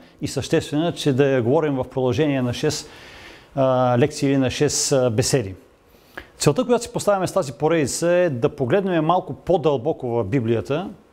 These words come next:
разбира се, и в историята, църковната история, и да се опитаме да разбереме какво ни казва Библията първо, за това какъв е Бог.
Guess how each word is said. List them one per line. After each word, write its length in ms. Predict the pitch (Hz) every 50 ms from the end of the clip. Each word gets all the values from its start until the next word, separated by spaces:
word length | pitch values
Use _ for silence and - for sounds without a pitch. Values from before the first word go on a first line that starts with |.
| _ - -
разбира 300 | 123 120 101 123 156 147
се, 140 | - - 139
и 80 | 135 123
в 140 | 113 113 -
историята, 460 | 117 - - - 147 135 120 - 120
църковната 500 | 107 - 117 101 - 139 135 123 117 -
история, 520 | 117 110 - - 127 117 110 120 139 170 190 - - - - - - - - - - - - - - _
и 400 | - 165 160 156 156 156 151 156 143
да 140 | 123 139 135
се 140 | - -
опитаме 340 | 139 - 214 214 220 208 196
да 120 | 170 151 151
разбереме 500 | 151 131 113 110 151 170 190 180 175 -
какво 300 | - - - - 208 233
ни 80 | 202
казва 300 | - - 196 185 139 151
Библията 400 | 117 110 160 135 135 131 117 117
първо, 460 | - - 147 139 120 117 156 202 226 - - _ _ _ _ _ _ _ -
за 160 | 123 127 135
това 220 | - - 185 185
какъв 320 | - 139 127 - 196 - -
е 80 | 147
Бог. 480 | 110 101 147 139 - - - - -